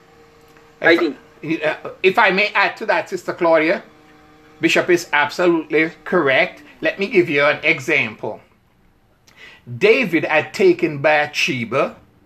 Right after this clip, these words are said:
Speaker 2: Uriah's wife, and had lain with her. Nathan came to him and basically told him in parables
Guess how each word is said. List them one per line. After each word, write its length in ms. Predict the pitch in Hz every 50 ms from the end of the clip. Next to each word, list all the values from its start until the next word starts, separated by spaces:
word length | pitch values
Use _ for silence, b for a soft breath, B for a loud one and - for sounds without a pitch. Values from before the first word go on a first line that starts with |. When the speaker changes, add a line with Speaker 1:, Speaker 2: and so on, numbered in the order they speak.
| _ _ _ _ _ _ _ _ _ _ _ _ _ _ _ _ _ _ _ _ _ _ _ _ _ _ -
Speaker 2:
Uriah's 580 | 143 175 170 156 143 131 135 143 170 196 165
wife, 540 | 143 127 123 123 113 127 139 147 143 - - - -
and 160 | - 147 147
had 180 | 135 135 131 131
lain 600 | 131 135 156 190 214 185 160 151 147 151 156 160 - -
with 240 | 143 151 143 - - - - - - -
her. 440 | - 147 123 107 95 82 76 - - - - _ _ _ _ _ _ - - - - _ - - - - - - - - _ _ _ _ _ _ - - _ _ _ _ B B B B B B B B
Nathan 540 | 135 165 220 262 320 311 - 190 170 170
came 320 | 170 - 196 175 165 170 165
to 160 | - 202 208
him 560 | 202 - - - 127 127 135 143 151 156 180 - - b b b b b b b
and 240 | b 147 147 143 131
basically 800 | 143 185 175 165 - - 175 - - 170 156 151 151 147 - - _ _ -
told 380 | - - 220 214 202 196 190 170
him 140 | 165 147
in 160 | 147 143 139 -
parables 1000 | - - 185 190 214 196 160 143 123 98 104 101 85 82 87 82 - - -